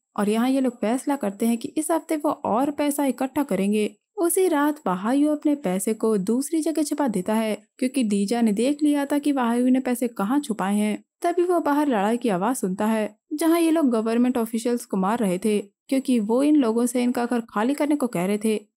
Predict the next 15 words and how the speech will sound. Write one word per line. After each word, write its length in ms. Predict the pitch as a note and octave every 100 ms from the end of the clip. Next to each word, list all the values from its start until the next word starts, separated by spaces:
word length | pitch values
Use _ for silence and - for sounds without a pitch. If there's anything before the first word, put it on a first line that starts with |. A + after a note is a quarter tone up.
| -
यहाँ 260 | B3 B3+ C#4
रुस्मान 480 | C4 - G3 G#3+ B3+
वायु 340 | B3 B3 B3+
को 140 | B3+ A#3
कावर्ड 400 | A#3+ C4+ D4+ D4
कहता 320 | F#3+ F#3 A3
है, 180 | G#3+ - _ -
क्योंकि 260 | F4 F4+ F#4
वो 160 | E4
उनकी 220 | E4 D#4+ C#4+
हेल्प 240 | D4 D4
नहीं 280 | G3+ G#3+ C#4
कर 140 | -
रहा 220 | B3 F#3+ F#3
था। 200 | A3